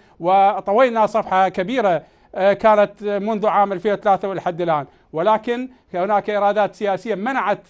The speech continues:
المضي بقانون المساءلة والعدالة. قضية ال-، قضية المصالحة الحقيقية الموجودة الآن انتهت في قض-، في رأيي. موضوع، آه، الذي كان يشغل الجميع هو المكونين الكبيرين هم السنة والشيعة، للأسف هذه التسمية، ولكن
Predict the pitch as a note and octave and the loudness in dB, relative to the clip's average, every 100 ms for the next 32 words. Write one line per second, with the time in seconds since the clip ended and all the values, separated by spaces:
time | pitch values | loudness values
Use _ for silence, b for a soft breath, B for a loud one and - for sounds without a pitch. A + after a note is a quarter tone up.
0 | - G3 G3 G3+ G3+ F#3+ F#3+ G3 G3 F#3+ | -8 -8 -4 -4 -4 -4 0 0 2 -6
1 | F3 F#3+ F#3 E3+ D#3+ D#3+ C#3 A#2+ - b | 0 0 0 -2 -2 -4 -4 -6 -12 b
2 | b E3+ F#3+ C#4 B3+ B3 A#3 - G3 G3+ | b -6 -4 -2 -4 -4 -6 -6 -6 -4
3 | C4 A#3+ A#3+ A3 G3+ A#3 G3+ A3 G3+ G3+ | -2 -4 -6 -8 -4 -4 -2 -2 -4 -4
4 | G3 G#3+ A3 G3 G3+ F#3+ G3+ G3 F3+ G3 | -8 -6 -6 -4 -6 -8 -6 -4 -2 -2
5 | A3 A3 B B - F#3 A3+ A3 G3+ G#3 | -2 -6 B B -10 -4 0 0 0 -6
6 | F#3+ F#3 G#3 F3 G3 F#3+ F#3 G#3 A3+ b | -6 -6 -6 -8 -4 -2 -2 -4 -8 b
7 | b E3 F#3 G3+ D#3+ - F#3 F#3+ G3+ F#3+ | b -6 -2 -2 -4 -8 -4 -4 -2 -4
8 | G3 F#3 F#3 G3+ G3+ G3 F#3+ F#3 F3+ E3+ | -4 -4 -2 0 0 -2 -6 -6 -6 -6
9 | D#3+ F#3 G#3 G3+ D#3 F#3+ F#3 F#3+ b b | -6 -6 -8 -8 -8 -4 -4 -4 b b
10 | b F#3+ G3 F#3+ F3+ F#3+ G3 G#3 G3+ F3+ | b -8 -6 -8 -4 -4 -2 -4 -4 -6
11 | F#3 F3 F#3 G3 F#3 F#3 F#3+ F#3+ G#3 F#3+ | -8 -6 -4 -4 -6 -8 -8 -8 -8 -6
12 | F3+ E3+ G#3 D#3+ E3+ F#3 F3 E3+ - F#3 | -6 -6 -6 -6 -6 -10 -8 -8 -6 -6
13 | E3+ E3+ G#3+ A#3 A#3+ A#3+ b b E3 G#3+ | -6 -8 -10 -8 -12 -14 b b -2 0
14 | G#3+ A3+ A#3 | 0 -2 -6